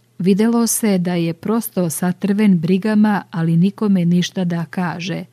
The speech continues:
Sve polaže na Gospoda. Nikad nikoga nije kaznio. Nikome čak ni lošu misao nije uputio, ni pogled,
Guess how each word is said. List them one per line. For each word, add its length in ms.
Sve 200
polaže 540
na 160
Gospoda. 680
Nikad 380
nikoga 420
nije 300
kaznio. 760
Nikome 720
čak 320
ni 180
lošu 420
misao 640
nije 180
uputio, 680
ni 140
pogled, 680